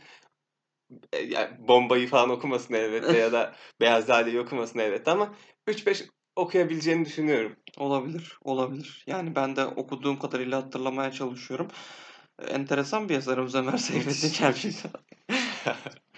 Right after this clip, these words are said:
Speaker 1: Karanlık fantezide korku, e, öğeleri ön plana çıkıyor. Az önce bahsettiğimiz, e, Lovecraft'ın, e,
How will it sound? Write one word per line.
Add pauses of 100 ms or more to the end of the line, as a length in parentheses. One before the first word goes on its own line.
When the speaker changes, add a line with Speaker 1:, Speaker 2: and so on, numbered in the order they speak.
(1400)
Speaker 1:
Karanlık
fantezide (160)
korku, (160)
e, (520)
öğeleri
ön
plana
çıkıyor. (360)
Az
önce
bahsettiğimiz,
e, (280)
Lovecraft'ın, (480)
e,